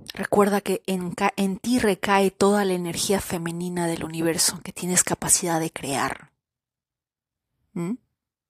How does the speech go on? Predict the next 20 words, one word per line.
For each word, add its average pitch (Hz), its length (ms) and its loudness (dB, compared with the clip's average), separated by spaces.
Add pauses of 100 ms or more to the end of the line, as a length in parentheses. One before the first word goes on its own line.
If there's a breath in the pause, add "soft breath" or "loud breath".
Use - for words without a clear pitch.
(720 loud breath)
Tienes 185 680 0 (600 soft breath)
una 214 360 -2
fuerza 202 440 0
creadora 185 800 0 (1900)
que 247 120 6
no 320 140 8
tienes 302 360 6
ni 220 100 2
la 196 120 2
más 202 220 0
mínima 190 360 -6
idea, 160 360 -6 (680)
pero 180 180 0
es - 100 4
tu 180 100 2
tarea 196 420 0 (140)
descubrirlo, 196 720 2
reconocerlo 190 840 2
y 185 100 -2
encontrarlo. - 680 -4